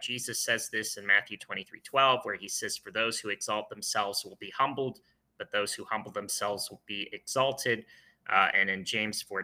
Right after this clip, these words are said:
ten, uh, he writes, uh, "God opposes the proud, but shows favor to the humble."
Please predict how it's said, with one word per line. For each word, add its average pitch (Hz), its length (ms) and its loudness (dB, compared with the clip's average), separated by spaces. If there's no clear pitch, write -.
ten, 131 440 6
uh, 95 200 4
he 110 240 0
writes, 101 560 0
uh, 98 280 2
"God 110 340 6
opposes 117 480 -2
the 104 80 -10
proud, 147 540 8
but - 140 -4
shows 110 340 -2
favor 107 440 -2
to - 260 -8
the 95 80 -2
humble." 127 680 2